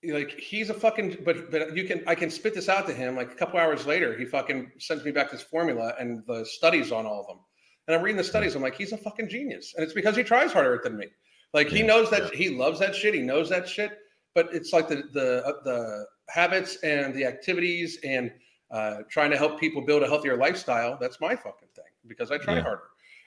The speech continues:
Speaker 1: It's not that,
Speaker 2: Yeah.
Speaker 1: it's not that I'm a better person than him. It's, I'm better at that. And, like, if you're, if it's about your physical health and you are, like, you don't take care of yourself, anybody that takes care of yourself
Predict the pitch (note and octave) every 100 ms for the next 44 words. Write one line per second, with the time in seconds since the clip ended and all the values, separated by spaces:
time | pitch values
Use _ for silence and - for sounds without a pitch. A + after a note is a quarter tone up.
0 | D#3 D3+ A3 A#3 G#3+ F#3 F3+ - G3+ G3
1 | E3 D#3+ C#3+ B2 C#3+ C3+ - C3 F#3 F#3+
2 | C#3 A2 A2+ A2 B2 - B2 - C#3 C3
3 | C3+ C#3 C#3+ D3+ E3 - - _ _ _
4 | A3+ A3 G#3+ - - - _ F#3+ F3+ G#3+
5 | C#4+ C4+ - _ _ F3+ E3+ F#3+ C4 C4
6 | - D#3 - A#3+ G#3+ A3+ F3 D3+ F3 F#3+
7 | - _ _ _ _ E3 D#3 D3 C#3 A#2+
8 | D3+ F#3 E3+ D#3 C#3+ C#3+ - B2+ A#2+ -
9 | C3+ C3+ E3 F3+ F3+ E3 D#3 C3 D3+ E3+
10 | F3+ F3+ F#3+ F3+ F3+ - F3+ G3+ A3 G#3
11 | G3 F#3 G3 F#3+ - G#3 F3+ C#3 C#3 B2+
12 | B2